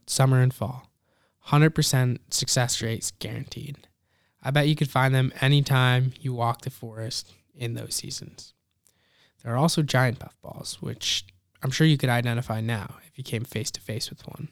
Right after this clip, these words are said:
Picture a giant white ball and you've got a pretty good idea of what to look for.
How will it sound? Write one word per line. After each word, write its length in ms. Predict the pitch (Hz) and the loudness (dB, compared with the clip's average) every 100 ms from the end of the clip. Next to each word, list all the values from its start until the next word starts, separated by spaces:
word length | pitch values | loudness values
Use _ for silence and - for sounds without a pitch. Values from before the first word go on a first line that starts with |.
| _ _ _ _ _ _ | _ _ _ _ _ _
Picture 320 | 135 - 139 | -6 0 0
a 40 | 131 | 0
giant 420 | - 131 143 139 | 2 4 4 4
white 240 | 131 131 | 2 2
ball 300 | 123 117 117 | 0 0 0
and 100 | 117 | 0
you've 120 | 120 | -2
got 160 | - 139 | 0 -2
a 40 | |
pretty 220 | - 208 190 | 0 -2 0
good 160 | 196 | 2
idea 340 | 190 170 175 139 | 2 2 0 -2
of 100 | - | -6
what 120 | - | -6
to 80 | 127 | -4
look 200 | 120 - | -6 -8
for. 240 | - | -14